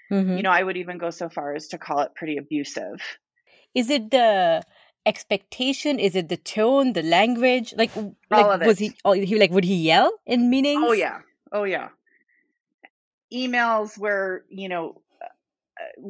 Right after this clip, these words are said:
Speaker 2: ranting
Speaker 1: Mm.
Speaker 2: emails, calling you out, singling you out, you know, "Why haven't you done this? Where is it?" Um, you know,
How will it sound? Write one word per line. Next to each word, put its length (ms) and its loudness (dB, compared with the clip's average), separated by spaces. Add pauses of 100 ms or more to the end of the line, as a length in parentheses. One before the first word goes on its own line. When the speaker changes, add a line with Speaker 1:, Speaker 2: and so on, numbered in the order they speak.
(160)
Speaker 2:
ranting 1000 0 (380)
Speaker 1:
Mm. 160 -2
Speaker 2:
emails, 440 2
calling 460 2
you 160 -6
out, 380 0
singling 520 -12
you 160 -8
out, 380 -2 (460)
you 100 -12
know, 120 -4
"Why 260 4
haven't 260 -6
you 100 -14
done 220 -8
this? 340 -10
Where 280 -4
is 240 -6
it?" 280 -6 (680)
Um, 540 -4
you 120 -14
know, 220 -12